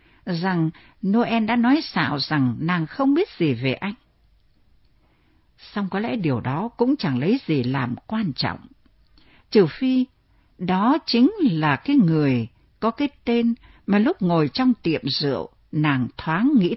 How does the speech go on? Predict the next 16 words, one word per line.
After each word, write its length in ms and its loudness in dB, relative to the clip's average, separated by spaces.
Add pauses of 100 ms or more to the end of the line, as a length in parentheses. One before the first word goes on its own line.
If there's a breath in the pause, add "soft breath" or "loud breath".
tới, 320 0 (600)
La 400 -2 (160)
Cafark 500 -4 (220)
chăng? 300 -2 (1400)
Là 400 -2 (180)
con 200 0 (120)
rán 260 0 (140)
chăng? 260 0 (3000)
Nửa 180 4
giờ 240 0
sau, 200 -2
Noel 340 2
bước 280 -2
lên 220 2 (120)
sân 160 -2
khấu. 340 -4